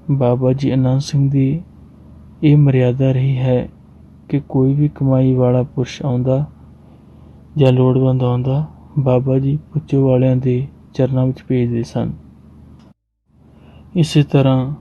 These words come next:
ਬਾਬਾ ਨੰਦ ਸਿੰਘ ਜੀ ਮਹਾਰਾਜ ਨੇ ਭੁੱਚੋ ਵਾਲੇ ਬਾਬਿਆਂ ਦੇ ਸਤਿਕਾਰ ਵਜੋਂ ਜੋ ਵੀ ਫਰਿਆਦ ਲੈ ਕੇ ਆਇਆ, ਉਸ ਨੂੰ ਭੁੱਚੋ ਭੇਜਿਆ। ਭੁੱਚੋ ਵਾਲੇ ਬਾਬਾ ਜੀ ਮਹਾਰਾਜ ਦੇ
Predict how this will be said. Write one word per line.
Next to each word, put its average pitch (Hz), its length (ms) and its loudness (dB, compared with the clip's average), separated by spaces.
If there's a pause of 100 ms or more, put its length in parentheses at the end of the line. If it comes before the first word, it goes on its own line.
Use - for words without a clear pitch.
(420)
ਬਾਬਾ 131 420 4
ਨੰਦ 127 260 0
ਸਿੰਘ 135 280 -4
ਜੀ 131 100 -2
ਮਹਾਰਾਜ 123 460 -2
ਨੇ 131 280 -2 (840)
ਭੁੱਚੋ 143 340 2
ਵਾਲੇ 131 240 4
ਬਾਬਿਆਂ 127 460 0
ਦੇ 135 120 -6
ਸਤਿਕਾਰ 120 760 -4 (840)
ਵਜੋਂ 131 420 0 (340)
ਜੋ 131 240 0
ਵੀ 143 80 4
ਫਰਿਆਦ 131 420 2
ਲੈ 127 240 0
ਕੇ 123 200 -4
ਆਇਆ, 127 300 -2 (140)
ਉਸ 151 220 -6
ਨੂੰ 135 120 0
ਭੁੱਚੋ - 340 -4
ਭੇਜਿਆ। 123 520 -4 (1080)
ਭੁੱਚੋ 147 320 2
ਵਾਲੇ 139 280 4
ਬਾਬਾ 135 380 2
ਜੀ 143 140 -2
ਮਹਾਰਾਜ 131 600 0
ਦੇ 127 220 -4